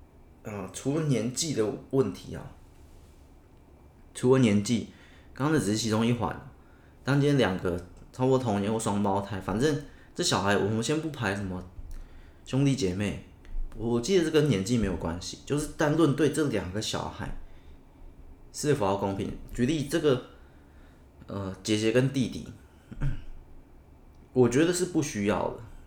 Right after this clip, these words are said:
我记得我那时候的想法有点久了，你看现在四十四嘛，我现在拉到最底，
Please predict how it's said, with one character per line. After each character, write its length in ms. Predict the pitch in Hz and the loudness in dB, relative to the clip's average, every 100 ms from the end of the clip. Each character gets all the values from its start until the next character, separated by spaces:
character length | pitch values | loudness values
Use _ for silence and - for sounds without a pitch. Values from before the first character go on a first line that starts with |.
| - | -8
我 160 | 101 | -6
记 200 | 101 160 | -4 0
得 100 | 113 | 2
我 120 | 95 90 | 2 0
那 100 | 120 | -4
时 120 | 117 | -2
候 160 | 104 101 | 0 -2
的 180 | 92 87 | -4 -10
想 320 | - 85 90 | -10 -10 -8
法 300 | - 76 76 - - - - | -6 -8 -10 -16 -20 -18 -6
有 100 | 101 | -2
点 160 | 113 | -2
久 140 | 110 104 | 0 -2
了， 120 | - - - - - - - | -4 -12 -20 -16 -14 -6 -4
你 60 | 113 | 0
看 100 | 135 | 2
现 100 | 147 | 4
在 40 | |
四 160 | 143 147 | 2 2
十 100 | 113 | 2
四 220 | - 127 | 2 0
嘛， 200 | - - - | 0 -2 -4
我 60 | |
现 140 | 98 120 | 0 2
在 100 | 117 104 | 2 2
拉 140 | 104 | 2
到 80 | 110 | 2
最 160 | 110 101 | 2 -2
底， 160 | - | -6